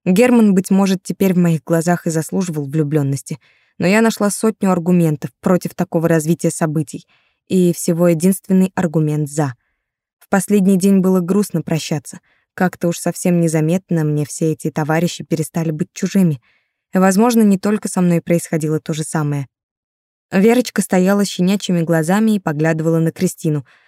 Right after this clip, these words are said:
однако не выдержал Мишель. "Так в клуб-то идём,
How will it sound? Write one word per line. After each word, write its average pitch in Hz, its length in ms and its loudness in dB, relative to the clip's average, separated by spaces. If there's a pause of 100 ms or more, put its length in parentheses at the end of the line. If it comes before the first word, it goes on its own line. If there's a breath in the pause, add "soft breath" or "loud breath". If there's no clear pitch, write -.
(160 soft breath)
однако 208 360 0
не 208 120 4
выдержал 170 400 2
Мишель. 165 440 -2 (840)
"Так 233 200 -2
в - 120 -16
клуб-то 185 640 4
идём, 202 440 2